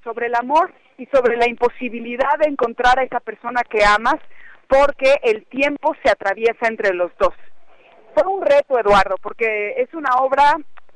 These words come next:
como te comentaba, de ciencia ficción que habla sobre dos, una pareja que se encuentran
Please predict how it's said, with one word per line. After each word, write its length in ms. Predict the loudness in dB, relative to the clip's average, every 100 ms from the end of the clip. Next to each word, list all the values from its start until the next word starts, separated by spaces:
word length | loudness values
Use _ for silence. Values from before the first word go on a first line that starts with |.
| _ _
como 200 | -2 0
te 140 | 0
comentaba, 500 | 0 -2 2 4 4
de 140 | 2 -2 -4
ciencia 320 | -8 -4 -6
ficción 580 | -6 -18 -2 0 0 0
que 160 | 2
habla 420 | 4 2 2 -2 -2
sobre 440 | -2 -2 -2 -4
dos, 240 | 0 0 0 -6 -20 -10
una 200 | -2 0
pareja 480 | 2 0 -2 -4 -8
que 120 | -8 -6
se 80 | -8
encuentran 760 | -4 0 0 -2 -4 -4 -4